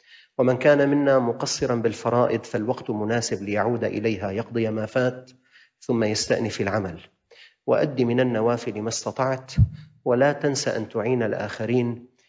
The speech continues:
على كل خير تستطيع. إنه من يعمل مثقال ذرة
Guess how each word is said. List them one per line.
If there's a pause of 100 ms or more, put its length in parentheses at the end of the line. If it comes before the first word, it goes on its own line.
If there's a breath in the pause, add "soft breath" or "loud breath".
(180)
على (100)
كل
خير
تستطيع. (720)
إنه
من
يعمل (180)
مثقال
ذرة